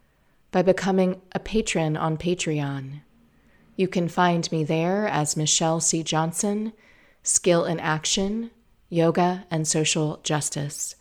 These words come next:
I offer monthly movement practices, as well as monthly divination readings. Lastly, I want to share that I have a new book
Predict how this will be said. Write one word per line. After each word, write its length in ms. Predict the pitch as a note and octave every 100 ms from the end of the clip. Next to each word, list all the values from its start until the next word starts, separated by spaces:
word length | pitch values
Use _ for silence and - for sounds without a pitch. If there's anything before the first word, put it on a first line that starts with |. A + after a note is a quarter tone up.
| _ _ _ _ _ _ _ _ _ -
I 100 | F#3
offer 360 | F3+ E3+ F3+
monthly 440 | E3 E3 E3+ F3+ E3+
movement 600 | D#3+ D#3+ F#3+ G3 G3+ - - - _ _ _ _ _ _
practices, 1040 | - G3 F#3 G#3+ G3 A3+ A3+ A#3 - - - _ _ _ -
as 180 | F3 E3+
well 220 | E3 D#3+
as 160 | D#3+ E3+
monthly 380 | D#3+ E3 E3+
divination 680 | D#3+ D#3+ E3 D#3 D3+ E3+ D#3
readings. 800 | D3+ D3+ D3 C#3 C#3 C#3+ - - - _ _ _ _ _ _ _ _ _ _ _ _ _ _ _ _
Lastly, 800 | F#3+ G3+ A#3 - E3 D3+ D#3+ F3 -
I 120 | F3
want 280 | E3+ F3 F3+
to 100 | G#3
share 680 | - F3 D#3+ D3 C#3+ D3 - _ _ _ _ _ _ _ _ -
that 360 | E3+ E3 -
I 120 | F3 F3
have 440 | E3+ F3+ F3+ F#3
a 160 | F#3+ E3+
new 220 | E3+ G3
book 420 | E3+ F3 A#3 -